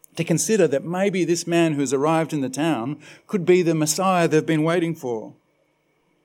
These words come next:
And so instead of anticipating a saviour, we're gonna see shortly that what they see instead is a threat. Uh, but firstly, what we get is what appears to be a di-, a digression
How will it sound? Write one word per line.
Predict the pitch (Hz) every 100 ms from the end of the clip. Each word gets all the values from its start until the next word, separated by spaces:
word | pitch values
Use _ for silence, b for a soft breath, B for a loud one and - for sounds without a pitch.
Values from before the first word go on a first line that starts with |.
| _ _ _ _ _ _ -
And | 151
so | 170
instead | 139 131 190
of | 180
anticipating | 160 156 175 170 170 156 147
a | 127
saviour, | - 160 175 120 101 147
we're | 147
gonna | 151
see | 139 147
shortly | 127 165 165 123 120
that | 117
what | 139 139
they | 123
see | 120 139
instead | 123 - 135
is | 127 117
a |
threat. | - 131 104 - - _ _ _ _ _ _ _ _ _ _ _ _ _
Uh, | 101
but | 104 107
firstly, | 190 202 - 127
what | 127 113
we | 113
get | 123
is | 117
what | 110 127
appears | 127 - 214 185
to | 156
be | 135 127
a |
di-, | 120 113 139
a | 120
digression | 117 127 131 - 101